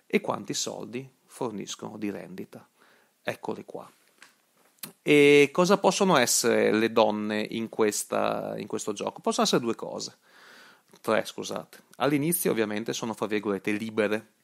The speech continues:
cioè sono corteggiabili. Poi si possono corteggiare o per averle come mogli o per averle come amanti. A che serve averle in un modo o nell'altro? Quasi per le stesse cose.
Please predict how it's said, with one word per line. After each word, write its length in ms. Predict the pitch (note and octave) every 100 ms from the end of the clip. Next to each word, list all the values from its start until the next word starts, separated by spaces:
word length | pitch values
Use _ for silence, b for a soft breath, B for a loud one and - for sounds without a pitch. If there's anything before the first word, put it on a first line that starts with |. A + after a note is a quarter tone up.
| _
cioè 200 | - G#2
sono 260 | - G#2 G2+
corteggiabili. 1040 | A2 G#2 - G2+ G2+ G2+ F2 F#2+ F#2+ - _ _ B B B B B B B _
Poi 460 | - G#3+ A#3+ C4+ C4
si 180 | - -
possono 280 | - - B2
corteggiare 720 | - - A#2 A2+ G#2 G#2 - -
o 140 | F#3
per 180 | F#3 C3+
averle 540 | A#2 A#2 A2+ G#2+ G#2
come 500 | - G#2+ G2 G2+ G2+ _ _ _ _ _ _
mogli 520 | C#3+ A#2+ G#2+ C3+ B3+ _ b b b _ _ -
o 140 | A#3
per 160 | E3+ B2+
averle 500 | G#2+ G#2 G#2 G#2+ -
come 500 | A2 G2+ G2+ A2 - _ _ _
amanti. 540 | A2+ G2 F#2 F#2 - - _ _ _ _ _ _ _ _ _ _ B B B B B B -
A 60 |
che 120 | -
serve 420 | C#3 - D#3+ D3 B2+
averle 240 | C#3 C#3
in 80 | C3
un 120 | C3
modo 300 | C3+ C#3+ B2+
o 20 |
nell'altro? 760 | A#2+ D3 B2+ C#3+ - A2+ G#2+ _
Quasi 440 | - C3 B2+ B2+
per 160 | - G#2+
le 80 | G#2+
stesse 360 | - G#2 G#2+
cose. 460 | - G#2+ - -